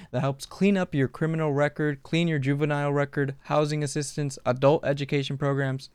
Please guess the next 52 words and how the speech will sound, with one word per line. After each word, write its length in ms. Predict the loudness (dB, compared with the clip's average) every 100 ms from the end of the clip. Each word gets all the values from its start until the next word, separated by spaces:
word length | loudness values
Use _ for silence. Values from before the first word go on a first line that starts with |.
| _
and 200 | -4 0
a 80 | 0
lot 320 | 2 2 2
more. 420 | 2 2 2 0 -4 -14 -20 -20 -2
Uh, 200 | 2 4
this 200 | 4 0
clinic 400 | -2 2 2 2
will 100 | -2
take 280 | 0 0 0
place 240 | -2 -2 0
on 240 | 0 2
June 240 | 2 0
first 380 | 0 0 0 -2
from 180 | -6 -6
four 220 | -2 -2
to 40 | 0
seven 320 | 0 0 -2
P 160 | -4 -4
M 280 | -2 -4 -6 -20 -12 -4
at 180 | -4 0
the 220 | 2 4
Multicultural 580 | 2 2 -2 -2 -2 -2
Center 280 | 0 -2
of 100 | -2
Marin, 400 | 0 0 0 0
which 160 | -4 -4
is 100 | -2
located 500 | 0 0 0 0 0 -2
at 220 | -6 -6
seven 320 | -6 -4 -4
oh 180 | -2 -2
nine 400 | 0 0 -2 -4
Fifth 280 | -4 -4 -4 -2
Avenue, 400 | -2 0 -2 -2
San 240 | -4 -4
Rafael, 480 | -2 0 0 0 -4 _
California. 600 | -4 -2 0 0 0 -2 -4 -14 _ _ _ _ -4
Um, 300 | -2 0 2
but 100 | 2
yeah, 140 | 4
that's 180 | 2 0
ki-, 160 | -2 0
just 180 | -2 2
kind 160 | 2
of 120 | 6
a 200 | 6 6
few 220 | 4 4 6
little 200 | 6 4
announcements 440 | 2 0 -2 0
that 140 | 2
we 120 | 2 2
had. 380 | 4 4 2